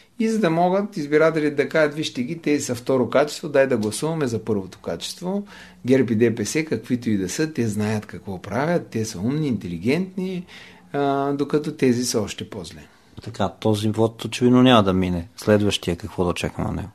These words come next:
Speaker 1: Ами, вижте, този вод няма да мине, но с всички доказателства, които сме, е, събрали,
Speaker 2: Мгм.
Speaker 1: ние здраво ще сезираме европейски, международни институции, ще го използваме това нещо, как по никакъв начин не се реагира в Европа. Нали, поредно доказателство, ето, вие казвате, че сте десен.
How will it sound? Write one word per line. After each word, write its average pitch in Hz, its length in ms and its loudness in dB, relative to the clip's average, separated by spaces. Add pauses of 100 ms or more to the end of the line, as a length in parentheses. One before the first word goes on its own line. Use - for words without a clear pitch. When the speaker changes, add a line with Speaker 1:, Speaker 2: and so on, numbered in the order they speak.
(280)
Speaker 1:
Ами, 135 520 2
вижте, 160 540 -2 (120)
този 190 260 -2
вод 185 340 0
няма 185 240 0
да 151 120 0
мине, 185 320 0
но 196 120 2
с 135 180 -6
всички - 320 -6
доказателства, 143 760 -2
които 123 360 -2
сме, 104 420 -4 (280)
е, 113 140 -10
събрали, 127 580 -2 (340)
Speaker 2:
Мгм. 95 100 -10
Speaker 1:
ние 147 580 2
здраво 131 360 2
ще - 120 -8
сезираме 107 760 -2 (520)
европейски, 104 600 -2
международни 107 720 -2
институции, 104 440 -8
ще 123 160 -6
го 131 100 -4
използваме 107 540 -2
това 104 220 -4
нещо, 101 300 -4
как 101 240 -4
по 123 80 -8
никакъв 107 400 -4
начин 107 340 -4
не 104 80 -2
се 107 200 -2
реагира 104 460 0
в 101 100 -10
Европа. 110 440 0
Нали, 208 220 2
поредно 196 360 4
доказателство, 147 640 2
ето, 123 180 2
вие 113 200 2
казвате, 117 400 0
че - 100 -8
сте - 160 -4
десен. 104 440 -4